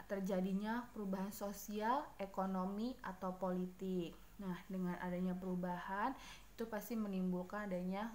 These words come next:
niat kejahatan. Misalnya tidak sesuai dengan apa yang dia inginkan, tapi orang lain mendapatkannya, kok dia nggak dapet? Nah, seperti itu contohnya. Yang kedua, pemerintahan yang lemah dan korup. Nah, ini yang terjadi ya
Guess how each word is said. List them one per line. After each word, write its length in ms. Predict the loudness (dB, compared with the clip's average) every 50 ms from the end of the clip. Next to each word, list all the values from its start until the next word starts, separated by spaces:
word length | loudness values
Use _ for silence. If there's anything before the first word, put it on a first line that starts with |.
| -6
niat 320 | -6 -2 0 0 0 -2 -4
kejahatan. 800 | -6 -4 -4 -4 -4 -6 -6 -6 -6 -4 -2 -2 -2 -4 -6 -8 -10 -12 -14 -16 -14 -14 -16 -14 -10
Misalnya 400 | -8 -6 -2 0 2 2 2 0
tidak 240 | 0 0 -2 -2 -2
sesuai 480 | -2 -6 -6 -4 -4 -2 0 0 0 2
dengan 240 | 2 2 2 2 0 0
apa 240 | -4 -4 -2 0 0
yang 240 | 2 2 2 0 0
dia 80 | 0
inginkan, 640 | -2 -2 -2 -2 -2 -4 -4 -2 0 0 0 0 0
tapi 320 | -4 -6 -8 -6 -4 -2
orang 240 | -2 -2 -2 -2 -2
lain 160 | -2 0 0
mendapatkannya, 960 | 0 0 0 0 -2 -2 -2 -4 -4 -4 -6 -6 -6 -4 -2 -2 -2 -2 -2 -4 -6 -6 -4
kok 160 | -4 -4 -2 -2 -2
dia 160 | 0 0 0
nggak 240 | 0 -2 -2 -2 -4
dapet? 380 | -6 -8 -6 -6 -4 -4 -4 -6 -8
Nah, 160 | -8 -8 -8 -8 -8
seperti 480 | -10 -12 -14 -14 -14 -10 -8 -8 -8 -4
itu 160 | -4 -4 -4
contohnya. 800 | -4 -6 -8 -8 -8 -8 -10 -10 -8 -8 -8 -6 -6 -8 -8 -10 -12 -14 -14 -14 -14 -14 -14 -12 -6
Yang 320 | -4 -2 -2 0 0 0 2
kedua, 480 | 2 2 2 2 2 2 0 0 -2 -2 0
pemerintahan 880 | 0 2 2 2 2 2 2 0 0 0 0 0 0 0 0 2 2 2
yang 240 | 2 2 2 2
lemah 320 | 2 4 4 2 2 0 0 -2
dan 240 | -4 -2 0 0 0
korup. 480 | 0 -2 -2 -2 0 0 0 0 0 -2
Nah, 240 | -2 -2 -2 -2 -4 -8
ini 240 | -6 -4 0 0 2
yang 80 | 2 2
terjadi 640 | 0 -2 -2 0 -2 0 0 -2 -2 -2 -2 -4
ya 240 | -4 -4 -4 -4 -4